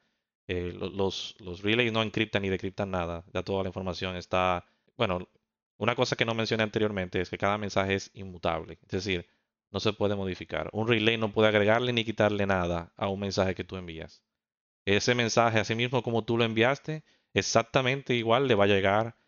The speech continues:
a los clientes que se suscriban a ese mensaje. Entonces, no, no, por eso no hay que hacer ningún procesamiento de, de, de, de, de encriptación y de, lo que sí hay que hacer es verificar el mensaje, eh, utilizando, eh, Schnorr.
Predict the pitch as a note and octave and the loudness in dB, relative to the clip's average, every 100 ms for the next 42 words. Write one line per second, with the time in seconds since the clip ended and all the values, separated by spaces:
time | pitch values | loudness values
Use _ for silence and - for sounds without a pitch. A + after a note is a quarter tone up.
0 | _ - G2 F#2+ F2+ G2 F#2 G2+ G#2 F#2 | _ -2 0 0 -2 -2 -2 0 -2 -4
1 | F#2 F2+ - G2 F#2 E2+ F2 F2 E2+ D2+ | -8 -10 -6 -4 -4 -6 -8 -10 -10 -10
2 | D2+ C#2+ _ _ _ _ _ D#3+ C3+ G#2 | -10 -14 _ _ _ _ _ -14 -2 -2
3 | F#2+ F2+ - _ _ - _ _ _ - | 0 -6 -8 _ _ -20 _ _ _ -2
4 | A#2+ B2 A#2+ A#2 A2+ - G#2+ G#2+ B2 A#2 | 4 4 4 2 0 0 2 2 4 2
5 | A2 A2+ - G#2+ G#2 G#2+ G#2 G2+ G2+ F#2+ | 4 2 0 0 -2 -2 -2 0 0 0
6 | G2 F#2+ F#2 F2 E2 E2 - - F2+ E2 | -2 0 -2 -2 -4 -6 -10 -4 -2 -2
7 | E2 E2 E2+ - E2+ E2 E2 D2 - G#2+ | -4 -8 -10 -10 -12 -10 -10 -8 -2 0
8 | G#2+ F#2+ F2 E2+ F2 F2 _ _ _ _ | 0 -2 -6 -10 -14 -20 _ _ _ _
9 | G#2 G2 F#2 A2+ A2 C3 - B2+ A2+ G#2+ | -2 0 2 0 2 2 4 4 4 2
10 | F#2 F#2+ - F#2 G2 G#2 G#2+ F#2+ G2+ A2 | 2 0 2 2 2 0 0 0 -2 -10
11 | _ - F#2 F2 F2 E2 F#2 F2+ G2 F#2+ | _ -6 -4 -4 -4 -2 -2 -2 0 0
12 | F#2 F2 E2+ _ - F#2 E2+ F2+ - G2+ | 0 -4 -8 _ -10 -6 -4 -6 -4 0
13 | F#2 E2+ | 0 0